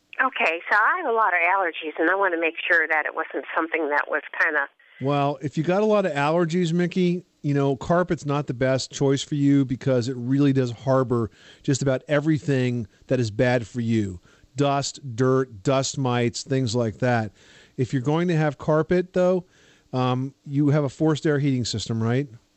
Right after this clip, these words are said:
Speaker 1: We have gas heat.
Speaker 2: Yeah, but you have ducts, right? You have hot air
Speaker 1: Ducts,
Speaker 2: ducts?
Speaker 1: yes.
Speaker 2: Okay.
Speaker 1: Mm-hmm.
Speaker 2: So what you wanna do is you wanna get a good quality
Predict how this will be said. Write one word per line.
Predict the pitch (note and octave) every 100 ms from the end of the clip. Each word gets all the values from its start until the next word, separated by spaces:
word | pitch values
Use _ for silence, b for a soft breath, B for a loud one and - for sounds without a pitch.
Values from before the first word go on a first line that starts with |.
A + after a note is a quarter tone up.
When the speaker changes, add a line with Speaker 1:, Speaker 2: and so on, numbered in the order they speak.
| -
Speaker 1:
We |
have | F4 A3+
gas | C4+ C4 - -
heat. | F3 D#3
Speaker 2:
Yeah, | C3
but | A2 D3
you |
have | C#3
ducts, | A#2+ C#3+ A2 -
right? | A#2+ A#2+
You | B2+ A#2+
have |
hot | A#2+ B2 B2
air | A2+
Speaker 1:
Ducts, | B2 C#3 A#3+
Speaker 2:
ducts? | G#3+
Speaker 1:
yes. | B2
Speaker 2:
Okay. | A#2 G2+ B B
Speaker 1:
Mm-hmm. | A3+ A#3 A#3 B3+
Speaker 2:
So | B3+ C#3 C3+ _
what | D3 D#3+ F3+
you |
wanna | F3 F3+ E3+
do | E3 D#3
is | B2+
you | C3+
wanna | D3 D#3
get | C#3 B2+
a |
good | A#2 G#2+ C#3+ D#3+ E3+
quality | - F3+ D#3+ D3+ C3 A#2 A2+